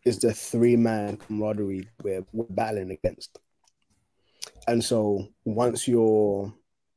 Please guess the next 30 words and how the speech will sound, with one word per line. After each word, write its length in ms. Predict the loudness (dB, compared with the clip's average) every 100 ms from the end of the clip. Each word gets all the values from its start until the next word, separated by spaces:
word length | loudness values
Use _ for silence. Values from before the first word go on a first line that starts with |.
| _ _ _ _ _ -20 -20 _
um, 500 | 0 2 -2 -4 -4 0
so 100 | 0
that, 140 | 4
that 140 | 4
was 140 | 4 0
the 60 |
quote, 300 | -2 -2 -2
"Once 340 | 4 4 4 2
you're 280 | 4 4 0 0
indwelt 640 | 4 4 2 2 2 2
by 160 | 0 0
the 80 | -2
Holy 260 | -2 -2
Spirit, 440 | -4 -2 -2 -4 _ _ _ _ _ _ 0
you're 220 | 2 2
still 340 | 2 2 4
fighting 480 | 2 0 0 2 0
against 640 | 0 0 -2 -6 -10 -12 _ _ _ _ -4
your 100 | -2
flesh, 640 | 0 0 0 -6 -14 -18 _ _ -6
your 160 | -4 -2
sinful 440 | -2 -4 -4 -2
nature. 400 | -2 -2 -4 -6 -6 _ _ _ _ _ _ 0
You're 180 | 0
still 200 | 2 0
fighting 440 | 0 0 2 2 0
against 460 | 0 -2 -2 -4 -2
the 120 | 0
influence 560 | 0 -2 -4 -4 -2
of 380 | -2 -2 -4 -10